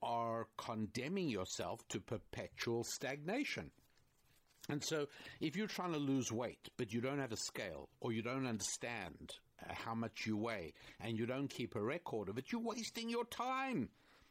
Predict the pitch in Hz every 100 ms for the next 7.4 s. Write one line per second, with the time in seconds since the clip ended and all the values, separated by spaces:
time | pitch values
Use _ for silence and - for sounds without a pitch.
0 | - 233 - 208 185 220 220 220 226 214
1 | 127 95 - - - - - - 156 120
2 | 131 127 117 - 135 139 156 151 143 127
3 | 135 - 123 - 110 107 95 85 - -
4 | - 101 110 113 - 175 170 101 131 127
5 | 98 95 120 80 - - - _ - -
6 | - - - 113 120 165 214 - 127 135
7 | 147 110 80